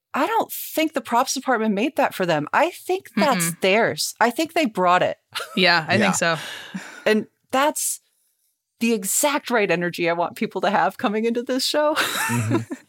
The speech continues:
Speaker 1: <laughs> I just couldn't believe it. Like, they got a little face on it. They worked really hard to make it look like, you know, parchment wrapped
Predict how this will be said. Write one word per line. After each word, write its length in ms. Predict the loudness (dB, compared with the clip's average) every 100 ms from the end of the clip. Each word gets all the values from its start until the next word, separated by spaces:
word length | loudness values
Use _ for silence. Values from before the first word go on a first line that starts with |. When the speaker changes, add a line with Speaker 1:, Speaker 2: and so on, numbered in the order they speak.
| -16 -12 -12
Speaker 1:
<laughs> 400 | -14 -14 -8 0
I 140 | 2
just 180 | 2 2
couldn't 280 | 2 2 2
believe 280 | 2 4 2
it. 100 | 2
Like, 180 | 2 2
they 80 |
got 160 | 4 4
a 20 |
little 180 | 4 2
face 400 | 0 0 2 2
on 220 | 2 2
it. 160 | 0 0
They 80 | 2
worked 220 | 2 0
really 160 | 0
hard 240 | 2 0 0
to 60 |
make 140 | -2 -2
it 140 | -2
look 220 | -2 -2
like, 240 | -2 0 -2
you 60 |
know, 100 | -4
parchment 500 | -4 -2 -2 -2 -4
wrapped 300 | 0 0 0